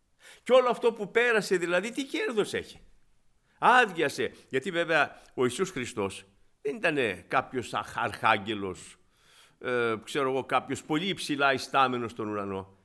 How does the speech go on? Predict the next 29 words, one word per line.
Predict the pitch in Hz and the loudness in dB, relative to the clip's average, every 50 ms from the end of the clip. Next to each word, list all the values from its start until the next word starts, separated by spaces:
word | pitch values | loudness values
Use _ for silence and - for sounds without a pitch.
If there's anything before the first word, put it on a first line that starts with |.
| _ - | _ -16
Ήταν | - 175 - 220 202 202 | -14 -10 -8 -6 -4 -4
ο | 190 | -4
Θεός | 185 - 202 208 185 - | -4 -4 -4 -4 -4 -4
ο | 175 | -4
ίδιος, | 170 180 165 131 127 107 - | -4 -4 -4 -6 -10 -10 -10
αδερφοί. | 107 85 71 - - - _ _ _ _ _ _ _ _ _ - | -10 -12 -14 -16 -20 -20 _ _ _ _ _ _ _ _ _ -12
Ο | 131 110 | -12 -10
προαιώνιος | - 147 143 127 123 139 156 165 185 185 180 175 165 180 | -4 0 2 4 4 4 2 2 -2 -2 -4 -6 -6 -6
Λόγος. | 180 190 196 185 - - - - - _ _ _ _ _ _ _ _ _ _ _ _ _ _ _ _ _ - | -6 -4 -4 -4 -6 -10 -16 -20 -20 _ _ _ _ _ _ _ _ _ _ _ _ _ _ _ _ _ -6
Ο | 147 143 | -2 -2
Ισαΐας, | 139 131 - - 117 131 147 170 170 156 165 | 0 0 -2 -4 -4 -2 -2 -2 -4 -4 -4
το | - 123 104 | -6 -8 -8
σίγμα | - - 165 160 160 - | -6 -8 -8 -6 -6 -8
κεφάλαιο, | 139 - 131 117 - 135 131 131 127 120 | -8 -6 -8 -6 -2 -2 -2 -2 -2 -6
το | - 135 | -8 -8
έχω | 123 131 123 | -8 -8 -8
πει | - 131 123 | -8 -8 -8
πολλές | - 117 110 117 123 120 | -6 -6 -4 -4 -4 -6
φορές, | - - 90 87 85 82 - _ _ _ _ _ _ - - - | -6 -8 -8 -6 -8 -8 -12 _ _ _ _ _ _ -16 -8 -6
τον | 123 120 120 | -4 -4 -4
Ιησού | 120 107 - - 196 | -4 -6 -6 -6 -8
Χριστό | - - 135 127 - - - - | -8 -6 -8 -8 -6 -6 -6 -4
είδε, | 165 104 87 | -6 -6 -8
το | 80 - 82 | -10 -12 -12
ξέρετε; | - - 110 104 101 90 - - - _ _ _ _ | -10 -8 -6 -6 -6 -6 -10 -14 -20 _ _ _ _
"Είδα", | - 135 135 151 143 | -10 -8 -6 -6 -6
λέει, | 151 147 | -6 -8
"τον | 147 143 123 98 | -8 -10 -14 -14
Κύριο, | 113 147 165 143 110 - - | -14 -14 -14 -14 -16 -16 -18